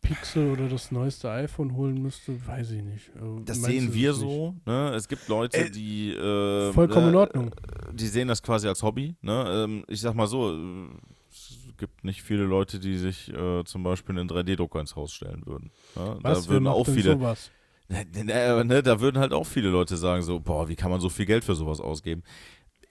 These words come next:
Speaker 2: Es kommt halt immer auf den, auf den persönlichen Standpunkt an. Und
Speaker 1: Wenn, wenn, wenn's danach geht, weißt du, welches Handy ich gerne mal in der Hand haben würde, wo ich gerne mal mit ein bisschen rumspielen würde?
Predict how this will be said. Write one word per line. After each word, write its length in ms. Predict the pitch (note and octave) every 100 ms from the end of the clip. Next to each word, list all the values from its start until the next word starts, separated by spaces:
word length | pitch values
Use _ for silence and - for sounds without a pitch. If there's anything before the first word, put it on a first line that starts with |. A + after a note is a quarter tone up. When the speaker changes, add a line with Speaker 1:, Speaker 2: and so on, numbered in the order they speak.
| - -
Speaker 2:
Es 100 | A#2
kommt 160 | C3+
halt 140 | F3+ C#3
immer 140 | C3+
auf 140 | B2+ -
den, 220 | A2+ G#2+
auf 120 | -
den 120 | A2
persönlichen 480 | G2 F#2 F2+ F2 F2+
Standpunkt 500 | - E2+ E2 F2 E2
an. 240 | C2 D2 - F2
Und 100 | F2
Speaker 1:
Wenn, 160 | D3 - G#2+ -
wenn, 160 | C3+ -
wenn's 340 | B2 B2 -
danach 380 | - A#2 C#3+ -
geht, 180 | D3 C3+ _ _ _ _ _ _ _
weißt 280 | B2 C#3 -
du, 40 |
welches 260 | D3+ C#3 -
Handy 220 | D3 D3
ich 120 | C3
gerne 200 | - C#3 C3+
mal 60 |
in 60 | B2
der 100 | A#2
Hand 140 | C3+
haben 200 | D3 D3
würde, 220 | C#3+ C#3+ C3
wo 40 |
ich 120 | B2
gerne 160 | - B2+
mal 60 | B2+
mit 120 | A#2+
ein 60 | A#2
bisschen 220 | A#2+ A#2
rumspielen 680 | B2 C3+ - - D#3+ D#3+ D3+
würde? 300 | D#3+ E3+